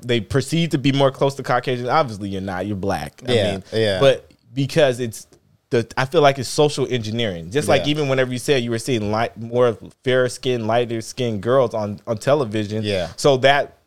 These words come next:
Speaker 1: wasn't ju-, that wasn't you. That was you just seeing what the, what, um, society or the television industry was saying was beautiful for a black woman.
Speaker 2: Yeah.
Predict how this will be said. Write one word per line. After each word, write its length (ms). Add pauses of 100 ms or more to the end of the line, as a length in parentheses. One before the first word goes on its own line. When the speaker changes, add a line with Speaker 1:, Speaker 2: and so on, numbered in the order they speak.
(160)
Speaker 1:
wasn't 460
ju-, 160
that 180
wasn't 300
you. 460
That 180
was 220
you 120
just 220
seeing 380
what 260 (400)
the, 160
what, 500 (160)
um, 480 (340)
society 1000
or 320 (340)
the 120
television 760
industry 380
was 200
saying 360
was 160
beautiful 480
for 200
a 60
black 340
woman. 420
Speaker 2:
Yeah. 260